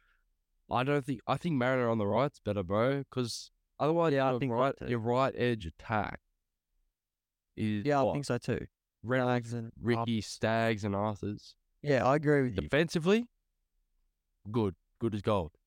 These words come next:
Speaker 1: But offensively, like, it's a little bit
Speaker 2: Yep.
Speaker 1: iffy. 'Cause Cobbo's just naturally, I'm not saying Jesse Arthurs isn't naturally talented. Obviously he is. But Cobbo's just got that natural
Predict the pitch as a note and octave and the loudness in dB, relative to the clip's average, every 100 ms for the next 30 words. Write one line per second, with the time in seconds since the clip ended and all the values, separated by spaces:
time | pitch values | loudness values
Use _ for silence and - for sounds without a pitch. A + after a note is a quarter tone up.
0 | _ _ _ _ _ - B2 - A#2+ - | _ _ _ _ _ -2 -2 -2 -4 0
1 | A#2 G#2+ G#2 F#2+ G2 G#2+ G#2+ F#2 G2+ _ | -4 -2 -6 -4 -2 0 -2 -4 -8 _
2 | _ _ G2+ - - G#2 A2 A2 G2+ G2 | _ _ -16 -12 -8 -4 -2 -2 -2 -4
3 | - _ _ _ _ _ _ _ - - | -4 _ _ _ _ _ _ _ -4 -2
4 | - - F2+ D#2+ - _ _ _ _ - | -2 -6 -10 -10 -12 _ _ _ _ -8
5 | A#2+ - F3 D#3 A2+ G#2 A2 A2+ B2 - | -4 0 2 2 0 -2 0 0 -2 -2
6 | A2 G2 F#2 B2 B2 A#2 G#2+ G2 G2+ G2 | -2 -2 -2 0 0 2 0 2 -2 0
7 | F#2+ F#2+ F#2 F#2+ G#2+ F2+ - D2 - E2 | 0 0 -4 -6 -6 -6 -6 -8 -4 -4
8 | D2+ - - D#2 E2+ - G2 G2+ F2+ - | -4 -8 -8 -6 -6 -6 -2 0 -2 -6
9 | _ _ _ _ _ _ _ A2 - D3 | _ _ _ _ _ _ _ -8 0 2
10 | D3+ C#3 B2 A2+ - - G#2+ D2+ G2 A#2 | 4 2 0 -4 -4 -2 -4 -2 -2 0
11 | A#2+ - A2 F2+ | -2 -2 -2 -2